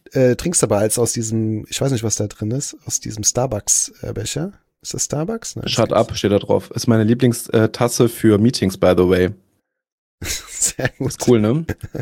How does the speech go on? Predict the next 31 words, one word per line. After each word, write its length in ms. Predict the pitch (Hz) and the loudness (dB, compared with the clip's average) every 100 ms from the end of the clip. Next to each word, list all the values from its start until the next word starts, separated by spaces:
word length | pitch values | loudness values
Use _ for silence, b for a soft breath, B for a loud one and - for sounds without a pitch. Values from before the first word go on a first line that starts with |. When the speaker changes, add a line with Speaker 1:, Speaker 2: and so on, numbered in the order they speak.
| - | -4
Speaker 2:
Ja. 160 | 110 175 156 147 147 B B B - | -2 -2 -6 -12 -12 B B B 0
Speaker 1:
Ähm, 640 | 139 143 143 143 143 139 - _ - _ _ _ _ _ _ _ _ _ | 4 6 4 0 -2 -4 -10 _ -20 _ _ _ _ _ _ _ _ _
aber 240 | 139 185 | 0 2
du 80 | 190 | 0
findest 540 | - 190 220 214 - - | 2 2 4 4 4 2
sonst 420 | 170 240 - - | 2 2 0 2
alle 220 | - 233 | 2 2
Karten, 480 | - 175 196 208 196 | 2 0 0 -4 -4
die 100 | 175 | 2
du 160 | 165 156 | 2 4
hast, 380 | 196 - - - | 0 -2 -8 -12
jetzt 400 | 139 135 131 - | -6 -4 -4 -2
in 100 | 139 | 0
deinem 200 | 127 123 | 0 0
zwanzig, 400 | - 147 160 - | 0 0 0 -2
Zweireiher-Koffer, 800 | - 156 151 156 147 165 156 160 | 2 4 6 6 6 0 2 0
die 280 | 139 135 131 | 0 -4 -6
sie-, 440 | 131 127 131 139 | -10 -6 -2 -2
sieht 280 | 131 139 139 | 0 -4 -2
man 120 | 123 | -2
auf 100 | 127 | -2
Card 280 | - 151 - | -2 -2 0
Ladder 180 | 180 151 | 2 0
und 100 | 135 | 0
findet 300 | 170 165 156 | 0 0 0
man 140 | 123 | -2
in 80 | 120 | 0
der 140 | 123 | 0
Regel 240 | 117 117 120 | 0 -2 0
dort 240 | 127 123 | 0 0
auch, 300 | 135 226 - | -2 -2 -6